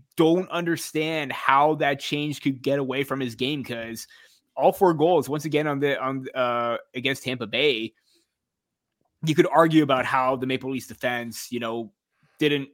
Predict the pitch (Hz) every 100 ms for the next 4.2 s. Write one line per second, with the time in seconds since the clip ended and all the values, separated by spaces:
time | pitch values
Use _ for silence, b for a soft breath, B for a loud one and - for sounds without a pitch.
0 | _ 151 127 143 131 - 135 139 135 131
1 | 123 127 127 123 123 123 123 123 117 120
2 | 117 120 117 113 - 123 110 110 - 147
3 | 143 123 123 120 120 117 - 135 123 110
4 | 113